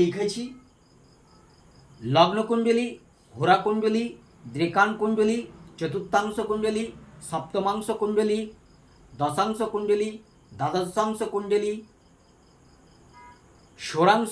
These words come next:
কুণ্ডলী, বিশাংশ কুণ্ডলী, চতুর্বিশাংশ কুণ্ডলী, সপ্তবিশাংশ কুণ্ডলী, ত্রিশাংশ কুণ্ডলী, চতুর্থাংশ কুণ্ডলী, অক্ষবেদাংশ কুণ্ডলী এবং ষষ্ঠাংশ কুণ্ডলী। এই ষোলো বর্গ কুণ্ডলীর মধ্যে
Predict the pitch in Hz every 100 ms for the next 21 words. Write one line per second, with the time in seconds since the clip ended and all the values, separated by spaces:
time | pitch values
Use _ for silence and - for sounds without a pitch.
0 | 240 220 208 208 208 208 - - 143 220
1 | 226 226 220 208 202 196 202 202 - _
2 | 160 143 214 220 226 220 220 202 202 196
3 | 202 208 - _ - 147 - 196 208 220
4 | 220 220 208 190 185 190 190 190 - -
5 | 160 185 208 226 226 214 185 185 185 180
6 | 175 - - 175 165 190 202 202 196 196
7 | 196 175 185 180 180 180 180 - - 170
8 | 170 233 214 196 180 175 165 165 165 160
9 | 160 - - - - - 135 151 202 269
10 | - - - - 131 139 131 127 120 104
11 | 104 92 95 - - - - - - -
12 | - - - - - 214 277 233 - 220
13 | 269 269 254 220 220 220 220 220 202 202
14 | 175